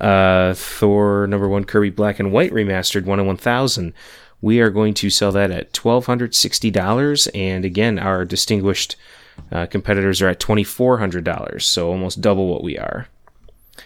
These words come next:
Speaker 2: All right, leaving Thor, we'll go to Tony Stark Iron Man number one.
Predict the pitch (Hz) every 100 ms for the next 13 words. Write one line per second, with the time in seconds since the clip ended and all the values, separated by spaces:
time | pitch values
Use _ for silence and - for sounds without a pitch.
0 | _ _ _ _ - 85 85 87 90 92
1 | 104 170 - 117 113 104 98 - 127 151
2 | 123 101 110 104 - 104 - 104 101 -
3 | 98 95 101 101 98 98 95 92 90 98
4 | 117 104